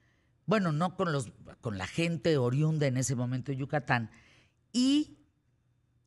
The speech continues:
hacen una cosa que se llama Villa Carlota, donde viven todos,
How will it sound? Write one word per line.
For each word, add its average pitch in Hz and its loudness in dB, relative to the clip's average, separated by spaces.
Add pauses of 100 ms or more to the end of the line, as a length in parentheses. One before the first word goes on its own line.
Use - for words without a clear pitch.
(120)
hacen 196 0
una 180 -2
cosa 170 -4
que - -10
se 170 -2
llama 180 0
Villa 170 0
Carlota, 175 0 (400)
donde 151 2
viven 170 -2
todos, - -6